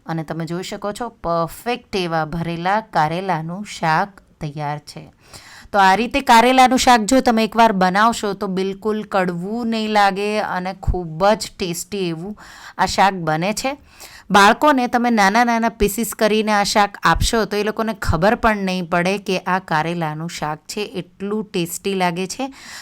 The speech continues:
તો એકવાર ખાસ કરી વરસાદમાં ખાવાની મજા પડે એવા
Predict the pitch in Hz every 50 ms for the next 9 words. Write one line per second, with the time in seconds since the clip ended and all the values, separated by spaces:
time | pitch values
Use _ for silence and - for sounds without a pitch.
0 | - - 226 208 185 180 - - 214 240 226 180 160 - - _ - - 185 170
1 | 170 175 - - 226 220 208 185 165 151 - _ - 160 175 165 156 - 196 202
2 | 202 196 214 208 208 - 190 175 180 190 185 180 170 160 165 165 156 - 208 220
3 | 220 220 185 175 180 180 170 165 165 160 160 170 170